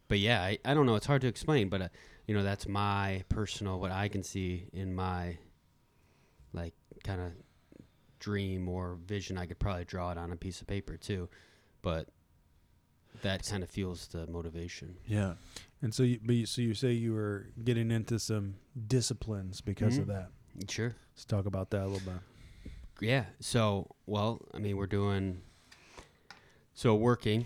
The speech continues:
Speaker 1: you know, working five days a week, doing that, and then working on, like, all sorts of, in the areas of, like,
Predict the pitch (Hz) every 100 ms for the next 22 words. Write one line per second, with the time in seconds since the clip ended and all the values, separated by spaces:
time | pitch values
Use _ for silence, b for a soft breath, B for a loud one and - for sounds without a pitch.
0 | - 120 101 110 - 62 60 50 98 98
1 | 107 - 104 101 101 92 101 131 131 120
2 | - - 107 104 104 104 104 - - 101
3 | 98 98 95 92 - - _ - - 98
4 | 117 - 104 104 101 98 98 95 - -
5 | _ _ - 107 107 123 123 107 101 98
6 | - _ _ - 110 101 104 110 107 98
7 | 95 98 95 -